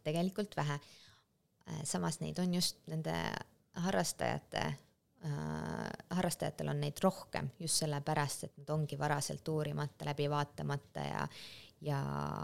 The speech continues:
ja noh, see füüsiline koormus annabki selle viimase põntsu, sest et mis täitsa nagu vanadel inimestel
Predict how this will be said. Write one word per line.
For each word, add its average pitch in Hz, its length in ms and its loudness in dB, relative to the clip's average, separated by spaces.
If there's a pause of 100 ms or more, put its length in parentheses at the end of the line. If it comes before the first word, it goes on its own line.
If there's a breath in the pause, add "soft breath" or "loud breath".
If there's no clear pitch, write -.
(400)
ja 139 240 -4 (880)
noh, 151 160 -4 (160)
see 151 420 0 (340)
füüsiline 147 400 6
koormus 151 400 6
annabki 143 340 2
selle 147 220 2
viimase 147 400 2
põntsu, 160 380 2
sest - 240 0
et - 160 -8 (140)
mis 165 120 2
täitsa 170 240 4
nagu 151 300 0
vanadel 190 420 6
inimestel 147 640 0